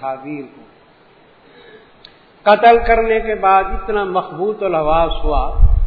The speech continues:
کہ اس کو یہ پتہ نہ چلا کہ اس کو کیسے دفن کرنا ہے، کیا کچھ کرنا ہے۔ اللہ تعالیٰ نے دو کوے بھیجے، وہ آپس میں لڑ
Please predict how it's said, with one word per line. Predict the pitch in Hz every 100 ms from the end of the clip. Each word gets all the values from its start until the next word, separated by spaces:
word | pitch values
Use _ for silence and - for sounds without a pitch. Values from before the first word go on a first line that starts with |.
| - - -
کہ |
اس | 180 190
کو | 185 180
یہ | 175 196 190
پتہ | 170 -
نہ | 170 165 156
چلا | 151 160 170
کہ | 170 160
اس | 156 -
کو | 160
کیسے | 151 160 156 - 147
دفن | 160 - 156 143
کرنا | 143 139 139 139 139
ہے، | 151 156
کیا | 151
کچھ | 147 127 - -
کرنا | 123 131 127
ہے۔ | 127 _ - - - - -
اللہ | 202 202 185 175
تعالیٰ | 170 165 160
نے | 160 160
دو | 156 180 185
کوے | 180 202 208 196
بھیجے، | 165 143 135 165 160 170 - - _ _ _ _ _
وہ | 180 185
آپس | 214 214 214 202 202
میں | 190
لڑ | 175 180 175